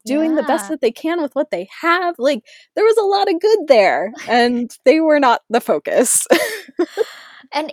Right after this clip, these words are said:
Speaker 2: Anthony Ramos is so endearing when he's got the
Speaker 1: Yeah.
Speaker 2: full crush and da, da, da. And
Speaker 1: Yeah.
Speaker 2: to your point, it's like, that would have worked so well had we been rooting for him to end up with her.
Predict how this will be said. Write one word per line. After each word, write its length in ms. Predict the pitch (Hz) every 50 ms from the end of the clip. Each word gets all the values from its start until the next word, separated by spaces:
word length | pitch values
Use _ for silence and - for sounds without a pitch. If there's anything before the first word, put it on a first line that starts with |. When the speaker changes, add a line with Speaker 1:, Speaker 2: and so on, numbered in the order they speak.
| - _
Speaker 2:
Anthony 460 | 277 330 381 415 403 - 440 453 440 403
Ramos 480 | 349 330 302 294 285 277 269 277 - -
is 240 | - 240 240 220 -
so 540 | - - - - 247 247 240 247 240 233 -
endearing 800 | 240 226 220 202 185 208 196 180 175 165 156 151 156 165 175 196 208 _ _ _ _
when 160 | 220 220 214
he's 300 | 214 214 247 247 233 214
got 240 | - 247 226 - 170
the 80 | 170 175
Speaker 1:
Yeah. 180 | 170 - -
Speaker 2:
full 120 | 175 - -
crush 760 | _ - - - 392 392 370 370 370 359 359 359 359 - -
and 120 | 277 220 202
da, 80 | 208
da, 140 | 196 190 202
da. 340 | 226 254 269 277 269 269 - - _
And 260 | 247 262 262 254 247
Speaker 1:
Yeah. 180 | 165 170 170 170 - _
Speaker 2:
to 100 | - 277
your 160 | 294 285 285 285
point, 420 | - - 359 403 392 349 - -
it's 180 | 233 - - -
like, 300 | 262 262 254 - - _ _
that 320 | 220 220 240 226 247 269 -
would 120 | 269 294
have 200 | 294 285 233 214
worked 280 | 214 214 208 202 - -
so 300 | - - - 220 202 214
well 360 | 214 208 190 185 180 180 185
had 340 | 190 - - 214 202 202 208
we 140 | 196 202 196
been 320 | 190 196 180 175 170 - _ _ -
rooting 460 | 180 175 175 190 196 190 185 170 175
for 160 | - - 156
him 200 | - - - - -
to 160 | - - -
end 140 | - - -
up 120 | - _ _
with 100 | - - _
her. 160 | - - -